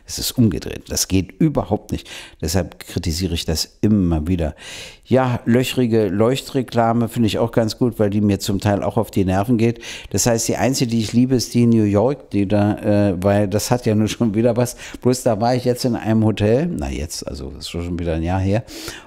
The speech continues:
und ich dachte, irgendwann nachts schalten die die mal aus, aber das ist ja ein schwerer <laughs> Irrtum. Das flackert und flutscht dort ja vierundzwanzig Stunden.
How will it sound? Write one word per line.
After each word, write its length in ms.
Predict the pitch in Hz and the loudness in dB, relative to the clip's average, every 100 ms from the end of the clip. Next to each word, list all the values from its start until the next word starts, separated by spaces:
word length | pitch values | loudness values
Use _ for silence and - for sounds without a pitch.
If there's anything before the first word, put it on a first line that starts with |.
| - - | -12 -2
und 440 | 110 113 110 - - - _ - 107 104 | 2 2 0 -2 -12 -18 _ -6 -2 0
ich 160 | 117 - | -2 0
dachte, 300 | 101 - 110 | -4 -2 0
irgendwann 400 | 113 113 104 95 | 0 0 0 2
nachts 240 | 110 - | 0 -4
schalten 340 | - 107 104 | -2 -2 0
die 80 | 98 | -2
die 80 | 92 | -2
mal 200 | 90 82 | -2 -2
aus, 280 | - 139 - | -4 -8 -10
aber 220 | - 87 | -8 -6
das 300 | 85 110 - | -4 -4 -4
ist 120 | 95 | -4
ja 120 | 104 | -4
ein 200 | - 95 | -4 -4
schwerer 720 | 92 - - 101 120 123 110 - | -6 -8 -4 0 0 0 -4 -4
<laughs> 80 | - | -4
Irrtum. 320 | 143 - 123 - 240 180 - | -4 -2 -2 -2 -10 -6 -2
Das 320 | - - - | -2 0 -4
flackert 720 | - - 104 107 110 123 - | -6 -2 0 0 0 -2 -2
und 300 | 117 110 - | -2 -4 -4
flutscht 420 | 117 139 - - | -2 0 -2 0
dort 240 | 113 120 120 | 0 0 0
ja 140 | 117 | 0
vierundzwanzig 580 | - 127 107 113 98 95 | 2 2 2 0 0 -2
Stunden. 240 | - 120 | 0 0